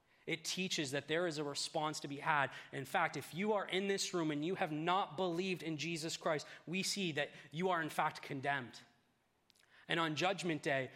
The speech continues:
you will not be seen as righteous because you have not believed in Jesus Christ, but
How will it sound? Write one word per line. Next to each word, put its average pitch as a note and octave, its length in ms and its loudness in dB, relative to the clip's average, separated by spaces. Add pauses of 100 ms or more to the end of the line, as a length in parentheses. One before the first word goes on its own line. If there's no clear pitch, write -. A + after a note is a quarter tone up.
(140)
you F3+ 220 0
will G#3 200 2
not F3+ 500 2 (280)
be F3+ 180 0
seen F3+ 480 2
as D3+ 360 0
righteous D3 920 -2 (840)
because D3 260 -4
you D#3 60 2
have C#3 100 0
not G#3 260 4
believed C#3 300 0
in B2+ 100 -4
Jesus C3 340 -6
Christ, C#3+ 320 -4
but C#3 220 -2